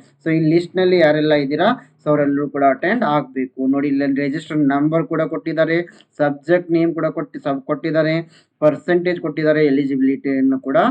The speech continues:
ಕೊಟ್ಟಿದ್ದಾರೆ. So, ಈ ರೀತಿಯಾಗಿ, so, ಎಲ್ಲ ವಿದ್ಯಾರ್ಥಿಗಳು ಕೆ ಸೆಟ್ ಟೂ ತೌಸಂಡ್ ಟ್ವೆಂಟಿ ಫೈವ್ ನ ಕ್ಲಿಯರ್ ಮಾಡಿದ್ದೀರಾ,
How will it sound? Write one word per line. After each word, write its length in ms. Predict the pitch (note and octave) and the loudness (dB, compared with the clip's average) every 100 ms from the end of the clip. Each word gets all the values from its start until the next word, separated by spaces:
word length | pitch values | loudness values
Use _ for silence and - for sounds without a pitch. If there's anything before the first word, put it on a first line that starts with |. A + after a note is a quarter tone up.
| C4 _ _ | -2 _ _
ಕೊಟ್ಟಿದ್ದಾರೆ. 560 | C#3 C3 C#3 C3 B2+ B2 | -10 -6 -4 -2 -4 -6
So, 180 | A#2 | -6
ಈ 160 | C#3+ D3 | -2 0
ರೀತಿಯಾಗಿ, 560 | D3 C#3 C#3+ C#3+ C#3+ A3 C4 - _ - | -2 -2 -2 -2 -2 -2 -2 -6 _ -2
so, 60 | |
ಎಲ್ಲ 280 | D3+ D3 D3+ E3+ | 2 4 4 4
ವಿದ್ಯಾರ್ಥಿಗಳು 920 | D3+ B2+ C#3 C#3 C3+ C#3 F3+ B3 C4 - | 2 0 0 0 0 -2 0 0 -4 -4
ಕೆ 160 | C#3+ | -4
ಸೆಟ್ 260 | C#3+ D#3 D3 | -2 -6 -4
ಟೂ 60 | |
ತೌಸಂಡ್ 240 | D3 D3 C#3+ | -4 -2 -2
ಟ್ವೆಂಟಿ 340 | C3+ C3 D3+ | -2 -2 -4
ಫೈವ್ 280 | C#3+ D3 C#3+ | -2 0 0
ನ 60 | D3+ | -2
ಕ್ಲಿಯರ್ 340 | D3 D3 D#3 | -2 -2 0
ಮಾಡಿದ್ದೀರಾ, 440 | D3+ C#3+ C#3+ D#3 | 0 0 0 2